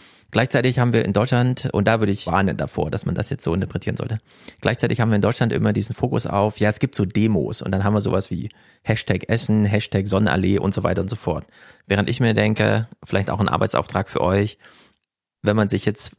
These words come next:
fragt, welchen Rückhalt hat denn so eine Hamas-Ideologie in Deutschland, dann sollte man sich nicht anschauen, wer in Essen auf der Straße welche Fahne vor sich herträgt, sondern dann schaut man sich bei Telegram die Kanäle der Hamas an und stellt fest,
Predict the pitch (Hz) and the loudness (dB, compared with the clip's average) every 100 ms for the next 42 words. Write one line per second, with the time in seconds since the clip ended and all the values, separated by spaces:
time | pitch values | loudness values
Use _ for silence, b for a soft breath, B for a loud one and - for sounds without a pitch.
0 | 87 - 98 92 95 - - - 90 82 | -10 -6 -2 -2 -4 -6 -10 -8 -6 -4
1 | 90 98 - 95 113 - 98 - - - | -2 -2 0 0 0 0 -2 -2 -2 0
2 | 92 80 87 - 98 95 107 101 95 92 | 0 0 -2 -2 0 -2 -2 -2 0 0
3 | 101 95 87 113 - 85 - B B B | 0 2 2 0 -2 -6 -8 B B B
4 | - 95 95 - - 101 123 107 101 101 | -2 -2 -2 -6 -2 0 2 2 0 0
5 | 131 156 - 135 127 120 120 104 101 - | 0 0 -2 -2 0 2 2 2 2 2
6 | 98 - 110 - - 104 - 98 - 107 | -2 0 0 0 2 2 2 0 0 0
7 | 104 92 107 - - 90 85 - _ - | 0 0 0 -2 -2 -2 -2 -6 _ -6
8 | 87 101 - 101 - 120 160 - B B | -4 -4 -2 -2 0 0 0 -6 B B
9 | B - 98 95 95 107 - 107 98 101 | B -2 0 2 0 -2 0 0 0 0
10 | 90 - 113 127 - 107 107 110 - - | -2 -2 -2 -2 0 2 2 0 -2 -4
11 | 101 - - 98 110 - 104 101 98 120 | -4 -2 -2 2 2 2 0 2 0 0
12 | - 117 107 107 101 101 110 117 - | 0 0 0 0 -2 -2 -2 -2 -6